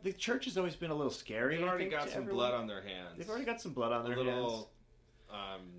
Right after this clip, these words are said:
Speaker 1: Yeah. So, and they've managed to survive all this pedophilia stuff.
Speaker 2: Totally.
Speaker 1: Right? The Catholic Church is still going strong.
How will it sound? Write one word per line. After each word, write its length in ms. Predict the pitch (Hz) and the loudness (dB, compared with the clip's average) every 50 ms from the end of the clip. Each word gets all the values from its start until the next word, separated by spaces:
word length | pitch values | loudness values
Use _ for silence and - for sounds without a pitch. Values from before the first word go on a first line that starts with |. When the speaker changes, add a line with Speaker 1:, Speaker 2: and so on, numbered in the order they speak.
| 90 - - - - - - - - - - - - | -16 -18 -20 -20 -20 -20 -20 -20 -20 -20 -20 -20 -12
Speaker 1:
Yeah. 380 | - 151 170 160 135 110 95 92 - - - - | -4 0 4 6 6 6 6 4 -2 -8 -14 -16
So, 520 | - - - 180 170 170 170 165 156 147 - - - - - - - - - - - - - - - - - | -6 2 4 6 8 8 6 4 2 -2 -8 -14 -20 -20 -20 -20 -20 -20 -20 -20 -20 -20 -20 -20 -20 0 2
and 120 | 156 170 180 | 6 8 10
they've 180 | 190 185 151 | 10 10 8
managed 300 | 151 156 151 160 156 - | 8 6 6 6 4 2
to 100 | - 151 | 0 -2
survive 540 | 135 - 156 131 - 165 202 277 262 - 98 - - - - | 0 0 0 2 4 4 4 4 4 0 -2 -4 -10 -6 0
all 140 | - 113 107 | 2 2 2
this 220 | 107 104 95 - - - - - - | 2 0 -4 -6 -10 -16 -14 -6 -4
pedophilia 720 | 127 101 98 - - 113 98 95 95 92 87 - - - | -4 -4 -4 -8 -8 -6 -6 -6 -6 -6 -8 -10 -10 -10
stuff. 380 | - - - - - - - - - - - - - - - - - - - - | -10 -10 -10 -10 -12 -12 -14 -18 -20 -20 -20 -20 -20 -20 -20 -20 -20 -20 -20 -12
Speaker 2:
Totally. 380 | - 92 95 101 104 80 78 - | -8 -8 -6 -6 -8 -10 -2 4
Speaker 1:
Right? 180 | - 123 165 - | 6 6 6 6
The 60 | 160 | 4
Catholic 320 | - 175 185 185 180 147 | 6 6 6 6 4 0
Church 260 | - - 160 196 - - | -2 0 -2 0 -2 -4
is 60 | 127 | -8
still 260 | - - 123 123 127 123 | -2 2 4 4 4 4
going 240 | 123 135 143 143 | 2 2 0 0
strong. 460 | 135 - - 139 135 - - - - | -2 -2 -2 0 0 2 0 0 -4